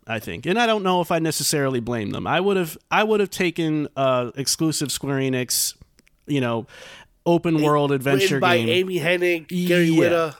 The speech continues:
Speaker 1: On paper, I would've taken that deal too. So I can't fully blame Sony for that,
Speaker 2: One hundred percent.
Speaker 1: but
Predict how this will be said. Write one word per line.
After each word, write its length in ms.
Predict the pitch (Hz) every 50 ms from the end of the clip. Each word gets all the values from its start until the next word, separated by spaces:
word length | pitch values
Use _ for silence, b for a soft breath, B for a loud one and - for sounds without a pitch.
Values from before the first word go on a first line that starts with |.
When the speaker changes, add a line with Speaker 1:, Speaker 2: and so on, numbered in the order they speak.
| _ _
Speaker 1:
On 200 | 151 175 202 202
paper, 360 | - 190 190 175 170 170 160
I 120 | 156 151 151
would've 180 | 151 156 147
taken 300 | - - 151 143 - 131
that 200 | 123 120 113 -
deal 200 | - 110 110 107
too. 180 | - - 123 98
So 140 | - - 131
I 100 | 139 151
can't 300 | - - 190 190 180 160
fully 380 | - - 170 170 165 160 156
blame 300 | 147 135 143 139 139 135
Sony 80 | 180 190
for 40 | 185
that, 20 |
Speaker 2:
One 100 | 139 139 170 220 240
hundred 240 | 151 139 143 139
percent. 260 | 135 120 131 131 127 -
Speaker 1:
but 240 | 117 113 92 -